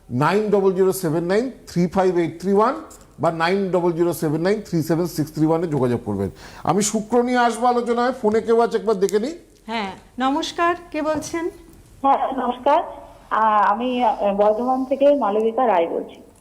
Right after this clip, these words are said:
Speaker 2: আচ্ছা, বলুন, date of birth আর অনুষ্ঠান দেখেন?
Speaker 3: হ্যাঁ, অনুষ্ঠান দেখি। ওই স্যারের অনুষ্ঠান খুব ভালো লাগে। আমার দিদির মেয়ে ওখানে দেখিয়ে উপকার পেয়েছে,
Speaker 2: বাহ।
Speaker 3: তার চাকরি হয়েছে।
Speaker 2: ও,
Speaker 3: ওই
Speaker 2: চাকরি
Speaker 3: জন্য
Speaker 2: নিয়ে
Speaker 3: আমি
Speaker 2: এসেছিলেন?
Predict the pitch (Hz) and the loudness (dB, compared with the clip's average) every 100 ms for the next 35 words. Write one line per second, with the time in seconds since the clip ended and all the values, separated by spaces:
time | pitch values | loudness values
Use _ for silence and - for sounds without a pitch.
0 | - - 202 - - 185 175 233 254 339 | -14 -6 -6 -6 -10 -10 -4 0 0 0
1 | 440 247 247 277 247 311 285 262 - 240 | 0 0 2 2 2 0 0 -2 -2 -2
2 | 285 285 359 269 254 480 427 226 - - | -2 -2 0 0 0 0 -2 -4 -12 -20
3 | - - - - - - 269 269 269 277 | -20 -20 -20 -20 -12 0 2 4 2 2
4 | 285 277 254 262 359 294 254 254 226 254 | 2 4 2 4 4 4 2 2 2 2
5 | 240 247 254 254 233 220 226 240 262 302 | 0 -2 -2 0 0 2 2 2 2 2
6 | 220 220 220 214 202 240 - - - - | 2 0 -2 -6 -6 -6 -8 -20 -16 -2
7 | 214 226 233 233 233 233 220 196 240 247 | 2 2 2 2 2 0 0 -2 2 2
8 | 233 233 247 240 240 202 233 277 330 - | 2 0 2 0 0 0 0 0 0 -4
9 | 233 233 196 185 214 190 226 214 202 202 | -6 -4 -2 -2 -2 -4 -4 0 0 2
10 | 269 320 - - - 254 240 285 302 330 | 2 0 -4 -16 -8 -2 2 2 2 2
11 | 349 381 370 330 370 294 | 2 2 -2 -2 -4 -2